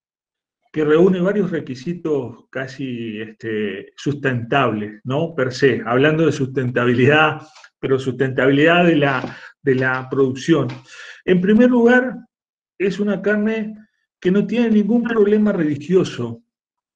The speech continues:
que no genera ninguna disputa religiosa ni ningún, ningún problema de conciencia a nadie que la consume. Fíjate vos que ese,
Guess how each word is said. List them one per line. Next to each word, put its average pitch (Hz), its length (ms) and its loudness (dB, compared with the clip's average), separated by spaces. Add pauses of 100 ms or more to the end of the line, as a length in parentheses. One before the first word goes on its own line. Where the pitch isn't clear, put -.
(200)
que 151 100 -8
no 185 120 0
genera 196 360 0
ninguna 185 360 0
disputa 196 420 0
religiosa 175 640 0
ni 151 160 -6
ningún, 180 640 -4 (220)
ningún 151 320 -2
problema 165 360 0
de 151 120 -2
conciencia 170 720 -2
a 135 40 -4
nadie 151 280 0
que 135 60 -4
la 131 140 0
consume. 120 500 -6 (1120)
Fíjate 202 340 2
vos 202 400 6 (300)
que 143 520 0
ese, 165 200 -2